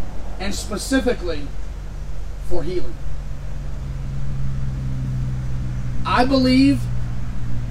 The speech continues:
that when I pray for healing, that I do not, I do not go into that prayer with my doubts leading the way. As the book of James instructs us, we always pray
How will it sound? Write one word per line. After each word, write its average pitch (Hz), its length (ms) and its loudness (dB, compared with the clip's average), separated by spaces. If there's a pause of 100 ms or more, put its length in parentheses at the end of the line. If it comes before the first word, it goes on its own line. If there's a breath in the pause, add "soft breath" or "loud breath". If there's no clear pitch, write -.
that 226 180 10
when 233 140 6
I 214 120 4
pray 233 260 4
for 226 140 0
healing, 254 400 2
that 220 140 0
I 202 240 2
do 240 140 4
not, 233 260 4 (560)
I 233 160 6
do 262 60 2
not 240 280 2
go 233 200 4
into 233 200 0
that 214 260 -2
prayer 226 440 0 (460)
with - 200 0
my - 200 4
doubts - 680 0
leading 190 340 0
the 175 80 -2
way. 139 260 0 (2250)
As 151 200 2
the 247 80 4
book 285 180 4
of 262 100 6
James 240 560 2
instructs - 500 10
us, - 340 4 (520)
we 240 200 0
always 277 560 4
pray 196 480 0